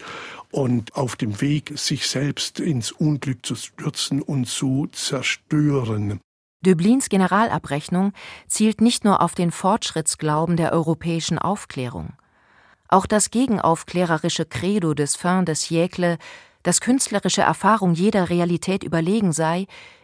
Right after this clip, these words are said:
Speaker 2: ist nach den Schrecken des Weltkriegs nicht mehr zu halten. Das unterscheidet Döblin radikal von Thomas Mann, der noch neunzehnhundertachtzehn in seinen Betrachtungen eines Unpolitischen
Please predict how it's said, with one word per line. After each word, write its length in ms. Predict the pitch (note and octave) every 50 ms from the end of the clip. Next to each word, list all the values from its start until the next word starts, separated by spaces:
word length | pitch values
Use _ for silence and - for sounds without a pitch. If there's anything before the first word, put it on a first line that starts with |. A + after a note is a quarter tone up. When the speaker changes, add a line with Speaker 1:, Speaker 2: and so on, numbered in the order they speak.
| _ _
Speaker 2:
ist 180 | G3+ G3 - -
nach 140 | A3+ -
den 140 | - G3+ F#3
Schrecken 380 | - - - G#3+ A3+ - A3+ F3+
des 180 | E3 D#3+ -
Weltkriegs 540 | - F3 F#3+ G3 - - - F3 - - -
nicht 200 | F3 E3+ - -
mehr 100 | F3 D#3+
zu 180 | - - F3 D#3
halten. 380 | E3+ D3+ B2+ - - - - - _ _ _ _ _ _ _ _ _ _ _ _ _ _ _ _ _ _ _ _ _ _ _
Das 200 | - A#3 - -
unterscheidet 680 | - A3 G3+ - F3+ E3 - F#3 F3 G#3 G#3 G3 -
Döblin 380 | E3+ D#3+ C#3+ D#3+ F3 F#3+ G3+ F#3+
radikal 520 | F3 - F3 A3 A#3 G#3+ - - G3 G3+ G3
von 180 | - F3+ F3
Thomas 380 | - G3 F#3 F3+ F3+ F3+ - -
Mann, 300 | F#3 F3+ E3+ D3 C3+ B2+ - - - - - _ -
der 100 | E3 E3+
noch 180 | F3 E3 -
neunzehnhundertachtzehn 1200 | F3 E3 E3 E3+ - - E3+ D#3+ E3 D#3 D#3 D3+ - - E3+ F3+ - - - - G3 G3 G3+ G3+ -
in 140 | - E3
seinen 440 | D3 D#3+ D#3 D#3 D#3+ D#3 D3+ D3+ -
Betrachtungen 760 | - D3 - - - E3 F#3 - - - D#3+ D#3+ D3+ D3 C#3+
eines 300 | - - C#3+ C#3 - -
Unpolitischen 840 | - G3 G3 F#3+ - D#3+ D3+ C#3 D3 - - D#3 - - F3 F3 E3+